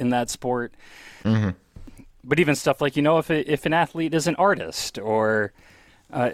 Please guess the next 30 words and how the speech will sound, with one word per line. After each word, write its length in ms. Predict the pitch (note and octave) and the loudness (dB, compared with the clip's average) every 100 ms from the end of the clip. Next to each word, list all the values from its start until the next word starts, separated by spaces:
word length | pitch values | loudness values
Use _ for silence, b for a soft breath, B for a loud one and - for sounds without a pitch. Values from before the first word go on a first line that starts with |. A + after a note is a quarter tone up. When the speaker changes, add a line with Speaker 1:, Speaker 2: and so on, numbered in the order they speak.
| - | 0
Speaker 1:
I 60 | C3 | 2
mean, 140 | C3+ | 4
there's 200 | C#3+ C#3+ | 4 2
so 160 | - E3+ | 2 2
many 140 | D#3+ | 2
different 300 | C#3+ C#3 A#2 | 2 -2 -4
things 320 | D3 D3 A#2 | 0 0 2
that, 400 | A2 G#2 F#2+ G#2+ | 2 2 2 -2
uh, 20 | G#2 | 0
I 20 | |
mean, 140 | A2 | -2
especially 400 | G#2+ - C3 - | -2 0 -2 0
with 140 | G#2 - | -6 -4
kind 260 | A2 G#2 | -2 -2
of 160 | G2 F#2 | -4 -4
the 460 | G2+ G2+ F#2+ F#2 - b b b b _ - | -4 -2 -2 -6 -8 b b b b _ 2
online 680 | A2+ A#2 A2+ G#2+ G#2 G2+ G2+ | 4 4 2 2 2 0 0
entrepreneurism 1160 | G#2 G#2 - G2+ F#2+ A2 G2+ F#2 F#2 F2 E2+ | 0 -2 -6 -8 -4 0 0 0 -2 -6 -4
that, 260 | F2 F2 E2+ - | -2 -2 -2 -12
that 240 | G2+ F2+ | -4 -4
we 120 | F2 | -2
see 200 | E2 G2 | -6 -8
now. 280 | E2 G2 F#2+ | -2 0 0
I 60 | E2+ | -2
mean, 140 | E2+ | -6
I'm, 200 | E2+ F2+ - _ _ _ - | -8 -8 -12 _ _ _ -16
we're, 260 | G#2 F2 E2 _ | -12 -10 -12 _
we're 120 | F2 | -6
recording, 720 | F2 E2 F2+ F2 E2+ E2+ D#2+ | -4 -4 -4 -2 -2 -4 -10
uh, 80 | - | -6